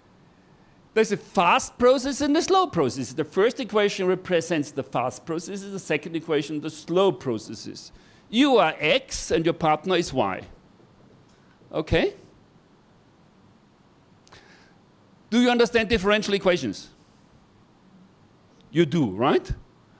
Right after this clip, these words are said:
What is a differential equation? In what way is a differential equation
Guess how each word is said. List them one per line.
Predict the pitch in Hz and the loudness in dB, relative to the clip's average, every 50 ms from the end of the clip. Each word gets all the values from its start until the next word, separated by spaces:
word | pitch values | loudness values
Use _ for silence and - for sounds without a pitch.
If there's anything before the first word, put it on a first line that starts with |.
| _ _ | _ _
What | - 180 208 | 0 2 2
is | 202 | 2
a | 202 202 | 0 0
differential | 156 170 - 175 175 165 151 - 165 | 0 -2 0 0 2 0 2 2 0
equation? | 151 - - 139 117 110 - 123 113 - - - | 0 0 0 0 0 0 -2 -6 -6 -6 -6 -4
In | 156 160 | 0 2
what | 160 220 254 - | 4 2 4 4
way | 214 214 | 2 2
is | 214 208 | 2 0
a | 196 | -2
differential | 180 185 - - 180 175 196 - 196 170 | -4 -4 0 0 0 0 0 0 -4 -6
equation | 151 - 175 175 175 - 143 | -2 0 -2 -2 -2 -4 -8